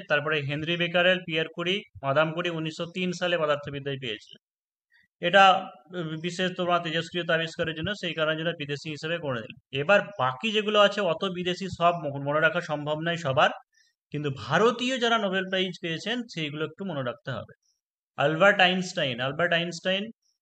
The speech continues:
আপেক্ষিকতাবাদের জনক, তাই তো? রিলেটিভিটি থিওরি মানে হচ্ছে আপেক্ষিকতাবাদের জনক, তার জন্য তিনি উনিশশো একুশ সালে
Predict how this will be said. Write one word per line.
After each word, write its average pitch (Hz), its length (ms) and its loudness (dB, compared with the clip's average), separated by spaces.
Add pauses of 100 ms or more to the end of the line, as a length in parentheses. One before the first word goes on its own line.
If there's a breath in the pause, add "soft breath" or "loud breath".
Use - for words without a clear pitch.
(260)
আপেক্ষিকতাবাদের 185 960 2
জনক, 151 340 -2
তাই 160 140 -6
তো? 165 140 -8 (960)
রিলেটিভিটি 185 720 0
থিওরি 165 420 -2 (720)
মানে 143 120 -2
হচ্ছে 151 200 -2
আপেক্ষিকতাবাদের 175 1120 2
জনক, 127 320 -4 (540)
তার 151 220 6
জন্য 175 220 0
তিনি 180 220 -4
উনিশশো 165 340 -4
একুশ 151 300 -6
সালে 170 220 2